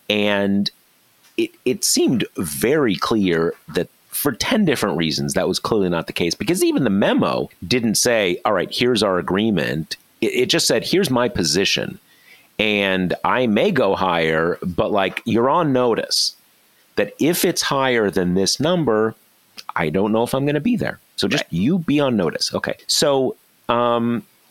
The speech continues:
Speaker 1: y-, you know, it's, it's a, it is a, in business negotiations, sometimes you have sort of letters of understanding. You know, they're not binding. It's just, let's kinda get it on paper where everybody is. So we kind of, you know,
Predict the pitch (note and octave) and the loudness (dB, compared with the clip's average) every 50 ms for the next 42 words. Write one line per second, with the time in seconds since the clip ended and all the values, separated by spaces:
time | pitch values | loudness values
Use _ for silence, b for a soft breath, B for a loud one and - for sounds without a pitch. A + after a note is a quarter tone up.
0 | _ _ - C#3 D3 G#2 E2+ F3 G#3+ E4 D4 D#3+ A2 F2+ F2+ G#2 G2+ - - A2 | _ _ -12 -10 -10 -8 -4 -2 0 0 2 2 2 2 2 2 0 0 -2 -2
1 | - A#2 A2 - - A2 G2+ G2 G2 F#2+ F#2 F#2 - _ G#2 G2+ G#2 - - _ | -2 -2 0 0 0 2 2 2 2 2 0 0 -2 _ -2 -2 -2 -2 -4 _
2 | G#2 G2+ G2 F#2+ F#2+ F#2+ F2+ E2 - F#2+ - F#2 F#2+ F#2+ F#2 F2+ F2 F2 F2 E2+ | 0 2 2 2 2 2 2 0 0 0 0 0 0 2 2 2 2 2 2 2
3 | E2+ E2+ D#2+ B B B B B B B B B B B B _ _ _ _ _ | 0 0 -2 B B B B B B B B B B B B _ _ _ _ _
4 | _ _ - A2 A2 G#2+ G#2 F#2 - - _ _ B2+ D3 E3 D#3+ F3+ D#3+ C3+ G#2+ | _ _ -2 0 0 0 0 -2 -6 -12 _ _ 0 0 2 2 0 0 0 0
5 | - - F#2+ E2+ D#2 E2+ D2+ D2+ - - E2+ D2 C#2 C#2+ - - D2 C#2 - E2 | 0 -2 -2 -2 0 0 0 0 0 0 0 -2 -2 -2 -2 -2 -2 -2 -2 -2
6 | D#2+ D2 - - D#2 C#2+ C#2+ C#2+ D2+ D#2 - E2+ D#2+ F2+ E2 D#2 - - F#2+ E2+ | -2 -4 -4 -4 -4 -4 -4 -4 -4 -4 -4 -2 -2 -2 -4 -4 -2 -2 -2 -2
7 | C#2 C2 E2 E2 E2 D#2+ E2 D#2+ E2 D#2+ D#2+ D2+ D2 E2 - - F#2 D#2 D2 C#2+ | -2 -2 -2 0 0 0 -2 -2 -2 -2 -2 -2 -2 -4 -2 -2 -2 -2 -2 -2
8 | C2+ D2+ E2 G2+ B2 - _ _ _ _ _ _ _ _ A2+ G2 F2 F2+ - A2+ | -4 -4 -4 -4 -6 -8 _ _ _ _ _ _ _ _ -2 0 0 0 0 -2
9 | B2 B2+ D#2 D2 - _ - F2 F2 F2+ F2+ E2 F2+ A2+ C#3 B2+ - G#2 - - | -2 -2 -4 -8 -6 _ -2 0 0 0 0 0 0 0 0 0 -2 -2 -4 -4
10 | _ _ _ _ - - - - - - - _ _ _ _ _ _ _ - - | _ _ _ _ -10 -8 -8 -6 -8 -10 -10 _ _ _ _ _ _ _ -4 -2
11 | A#2 F#2 E2 - G#2+ G2 G2 F#2+ F#2 - - - F2+ E2+ - A2+ G#2+ G2 F2+ F2 | -2 -2 -2 0 0 0 0 0 -2 -2 -2 -2 -2 0 0 0 0 2 2 2
12 | E2+ F#2+ F2 F2+ F#2 G2 - - F#2+ F2+ F2 F#2+ G2+ - - G2+ F#2 F2 - - | 0 0 0 0 -2 -2 -2 -2 0 0 0 0 -2 -2 -2 -2 -2 -2 -2 -4
13 | F#2 F2 E2+ E2+ - G2+ F2+ D#2 D2+ | -2 -2 -2 -2 -2 -4 -4 -4 -6